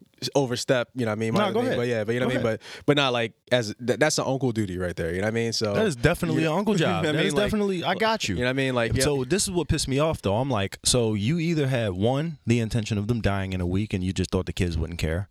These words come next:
Speaker 1: Yeah.
Speaker 2: And two, you knew I was gonna end up being the way that I am and feeling the way that I feel and doing what I gotta do.
Speaker 1: Yeah.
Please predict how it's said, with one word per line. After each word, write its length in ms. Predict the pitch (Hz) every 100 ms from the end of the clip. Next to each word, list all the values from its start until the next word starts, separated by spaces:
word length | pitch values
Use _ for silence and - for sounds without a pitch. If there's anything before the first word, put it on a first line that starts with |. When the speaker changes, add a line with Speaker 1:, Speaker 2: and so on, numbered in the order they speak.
| -
Speaker 1:
Yeah. 340 | 113 92 90 90
Speaker 2:
And 240 | 107 85
two, 360 | - 208 151 147 _ _ _ _ _ _ _ _ _ _ _ - -
you 120 | 147
knew 200 | 123 107
I 60 | 87
was 140 | 78
gonna 240 | 78 78 85
end 140 | 80
up 100 | - - - -
being 400 | 90 90 80 73
the 80 | 85
way 160 | 85 82
that 100 | 80
I 120 | 82
am 260 | 78 73 71
and 200 | 71 -
feeling 260 | 82 78
the 60 | 78
way 120 | 80
that 100 | 78
I 40 | 80
feel 240 | 85 78
and 80 | 76
doing 200 | 82 78
what 100 | 73
I 60 | 76
gotta 200 | 76 76
do. 140 | 80 - - -
Speaker 1:
Yeah. 320 | 113 101 98